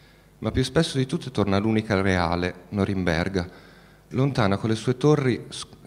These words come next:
scure e le acque attorcigliate del Pegnitz. Norimberga perché ci ho vissuto e perché Norimberga è in Europa. Europa.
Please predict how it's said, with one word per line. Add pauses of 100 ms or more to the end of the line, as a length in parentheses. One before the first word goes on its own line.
(460)
scure
e
le
acque
attorcigliate
del
Pegnitz. (600)
Norimberga
perché
ci
ho
vissuto
e
perché
Norimberga
è
in
Europa. (540)
Europa.